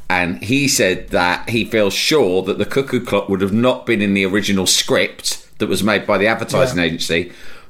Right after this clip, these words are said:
Speaker 1: but that it would have been a little creative flourish by the director.
Speaker 2: All right.
Speaker 1: who, who would have gone, "I've got an idea," to really land the idea, the
Speaker 2: Yeah.
Speaker 1: notion that lamb is not only tasty, but it's very quick to prepare.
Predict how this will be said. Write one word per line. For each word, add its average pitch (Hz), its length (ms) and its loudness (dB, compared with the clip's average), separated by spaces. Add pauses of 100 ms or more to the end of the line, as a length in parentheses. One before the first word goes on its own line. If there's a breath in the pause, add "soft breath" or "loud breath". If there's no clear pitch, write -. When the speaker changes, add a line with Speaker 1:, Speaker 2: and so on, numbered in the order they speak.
(140)
Speaker 1:
but 123 300 0
that 110 280 4
it 120 140 2
would 117 80 4
have 110 100 0
been 117 120 2
a 120 140 2
little 117 400 2
creative 120 540 0
flourish 127 420 0
by 104 240 2
the 98 100 2
director. 101 800 0 (680 loud breath)
Speaker 2:
All 147 180 0
right. 131 240 -2
Speaker 1:
who, 120 160 4 (160)
who 131 160 4
would 123 120 4
have 117 140 0
gone, 104 440 2 (160)
"I've 120 220 2
got 127 180 2
an 107 80 2
idea," 101 600 2
to 107 120 0
really 113 520 2
land 110 400 0
the 98 180 2
idea, 85 680 2 (260 loud breath)
the 104 100 0
Speaker 2:
Yeah. 101 80 4
Speaker 1:
notion 107 580 2
that 104 180 0
lamb 110 420 2
is 90 120 -4
not 107 160 0
only 107 160 2
tasty, 110 380 0
but 95 160 -2
it's 92 100 -2
very 98 200 2
quick - 300 -6
to - 120 -2
prepare. 98 540 -2